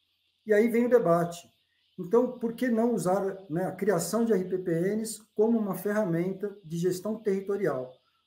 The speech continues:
onde a gente demonstra para o proprietário rural que, que a floresta em pé não é um inimigo do desenvolvimento,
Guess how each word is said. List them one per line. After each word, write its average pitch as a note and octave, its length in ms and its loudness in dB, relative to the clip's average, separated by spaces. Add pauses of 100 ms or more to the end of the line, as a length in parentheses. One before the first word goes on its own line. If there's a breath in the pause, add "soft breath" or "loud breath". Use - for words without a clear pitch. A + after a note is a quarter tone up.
(140)
onde D3+ 180 -4
a D3 40 -2
gente E3+ 200 -6
demonstra F3+ 480 0
para G#3 120 -8
o - 20 -20
proprietário E3+ 480 -2
rural E3+ 480 0 (800 soft breath)
que, E3 420 0 (220)
que E3 80 -2
a D#3 40 4
floresta G3 440 2
em F3 100 -6
pé F#3 360 0
não F#3+ 340 0
é F#3+ 380 -2
um E3 120 -2
inimigo E3+ 680 -2
do E3+ 180 0
desenvolvimento, F3 760 -4